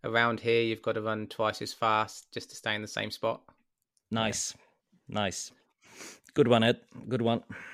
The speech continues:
Speaker 1: What, you've obviously met a lot of top club managers. What are the non-obvious skills that they possess?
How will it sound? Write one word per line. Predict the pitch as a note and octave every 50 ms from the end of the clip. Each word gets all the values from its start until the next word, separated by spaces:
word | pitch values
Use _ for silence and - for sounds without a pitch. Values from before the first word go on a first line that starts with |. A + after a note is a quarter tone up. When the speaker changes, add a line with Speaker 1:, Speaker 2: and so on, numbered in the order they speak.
| - - -
Speaker 1:
What, | F#3+ G3 A3 B3 A#3+ - - - _ _ _ _ _ _ _ _ _ _ _
you've | - G3 F#3 D#3+ D#3 - _ _ _ _ _
obviously | - C#3 - - B2+
met | A#2 A#2 A#2+ A#2+ A#2+ A#2 - _ _ -
a | A#2+
lot | A#2 B2 B2+ - G#2+
of | A#2 G#2+ A2 - _
top | - - A#2 - - _
club | - A#2+ A2+
managers. | A2+ G#2 G#2 G#2+ G#2+ G#2 - G2+ F#2+ A2 - - - _ _ _ _ _ _ _ _ - _ _ _ _ _ _ _ _ _ _ _ _
What | _ G3+ G3+ G3+ - -
are |
the | F#3 F3 E3
non-obvious | D3 C#3+ C#3+ C#3+ C#3+ C#3+ C#3+ C#3+ C#3 C3+ - A#2+ B2 B2 A2+ - B2 A#2 G#2+ G#2+ -
skills | - - - _ B2 A#2+ A#2 A2 G#2 G2 F#2+ F#2+ - - - _
that | - A2 - -
they | A2+ A2 G#2+ G#2
possess? | - - - G2+ - - F2+ E2 - - - - - -